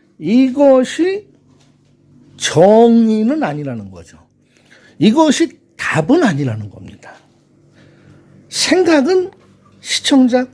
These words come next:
구독자님이 하시고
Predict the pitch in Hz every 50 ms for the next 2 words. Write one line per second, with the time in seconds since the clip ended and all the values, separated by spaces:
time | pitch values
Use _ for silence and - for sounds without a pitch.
0 | _ - - 175 175 202 - - - 170 156 147 139 139 170 220 262 254 - -
1 | _ _ - - _ _ _ _ - - - - 269 - - 269 247 208 254 277
2 | 320 -